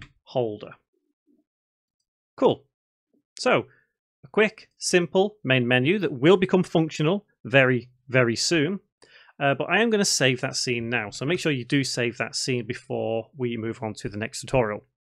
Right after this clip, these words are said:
So speaking of the next tutorial, what we're gonna do is we are gonna go back into our other scene,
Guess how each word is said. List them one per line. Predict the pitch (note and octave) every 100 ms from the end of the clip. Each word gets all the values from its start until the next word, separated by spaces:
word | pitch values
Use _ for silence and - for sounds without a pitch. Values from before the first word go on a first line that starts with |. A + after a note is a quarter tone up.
| - - -
So | C3+
speaking | - D#4 B3 G3+
of | C3+
the |
next | B2+ -
tutorial, | C#3 C3 D3 A#3
what | F3+
we're | F3+
gonna | G#3 F3
do | G3+ B3 _ _
is | E3 D#3+ C#3
we | F3+
are | A3+
gonna | A3+ A3
go | F#3 D#3+ D3+
back | - G#3 - -
into | A3+ D#4 - - C3 G3
our | C3 C#3+
other | G3 F#3+
scene, | - B2+ A2 F#3